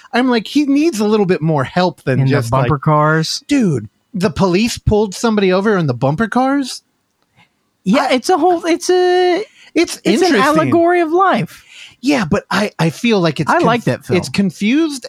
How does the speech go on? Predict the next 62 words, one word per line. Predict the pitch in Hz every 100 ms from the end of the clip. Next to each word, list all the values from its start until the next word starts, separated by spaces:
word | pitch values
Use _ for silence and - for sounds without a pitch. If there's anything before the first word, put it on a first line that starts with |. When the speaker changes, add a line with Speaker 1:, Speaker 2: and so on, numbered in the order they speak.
| -
Speaker 1:
and | 185 175
it's | 160 -
very, | 143 135 160 185 170
um, | 135 127 120 110 107 117 _ -
biased. | 107 131 120 101 95 - - - 165
I |
don't | 165 151
know. | 113 - _ - - -
Speaker 2:
Well, | 339 370
it's | 285
a | 330
P | - 320 349
S | 330 302 -
A. | 403 453 254 190 175
Speaker 1:
Well, | 175
and |
it's | 165 123
George | 110 151 151 135
Romero. | 113 110 107 104 110 107 _ _ -
So | - 185
I | 170 196
know, | 185 180 156
I | 156
know | 180
what | 147
I'm | 143
Speaker 2:
There | 240
you | -
Speaker 1:
getting | 392 -
Speaker 2:
go. |
Speaker 1:
at. | -
Speaker 2:
Everything, | - - -
Speaker 1:
Yeah, | -
yeah. | -
Speaker 2:
the | -
puzzles | 247 349 320
piece, | - 330 311
the | - 226
puzzle | - 277 285
pieces | 311 311 240 -
fit, | 349 339 131
Bep. | 123 - _
Speaker 1:
Yeah. | - 147 127 104 - - -
I | 190
don't | 233
know. | 156
It |
was | 196 202
interesting. | 220 170 - 135
I | 120
forgot | 165 175
to | 147
tell | 175 143
you. | 113
I |
wanted | 120 120
to | 110
tell | 120 107
you |
I | 101
watched | 101 101 -
it. | 110